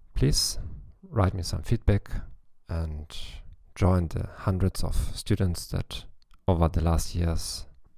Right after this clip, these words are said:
were coached by me to successfully integrate in German professional and private life. So let's make it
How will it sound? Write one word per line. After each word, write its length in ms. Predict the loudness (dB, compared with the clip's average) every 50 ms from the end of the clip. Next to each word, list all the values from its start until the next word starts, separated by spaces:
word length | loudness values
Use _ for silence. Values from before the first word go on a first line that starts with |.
| -8 -4
were 220 | -2 0 0 -2 -4 -4
coached 460 | -4 -2 -2 -2 -2 -4 -8 -8 -4
by 140 | -4 -2 -2
me 260 | -2 -2 -4 -4 -4 -6 -8 -10 -14 -18 -20 -20 -20 -20 -20 -16
to 400 | -10 -8 -6 -6 -6 -8 -10 -12 -14 -18 -16 -10
successfully 640 | -8 -8 -6 -4 -4 -2 -2 0 0 0 0 0
integrate 580 | 0 2 4 4 4 4 2 0 0 -2 -4 -8 -12 -14 -16 -20 -20 _ _ _ -4
in 480 | -2 -2 -2 -4 -6 -6 -8 -10 -6 0
German 380 | 2 4 4 4 2 0 2
professional 560 | 2 2 4 4 4 4 2 2 0 -2 -8 -8
and 120 | 0 2
private 320 | 2 2 2 0 -4 -8 -10
life. 140 | -10 -12 -12 -14 -16 -20 -20 -20 -18 -18 -10
So 260 | -4 -2 -2 -2 -2 -4 -10 -16 -18 -18 -20 -20 -20 -20 -20 -10 -4
let's 320 | -2 -2 -2 -2 -2 0 2
make 260 | 2 2 2 0 -4
it 340 | -8 -8 -8 -10 -10 -10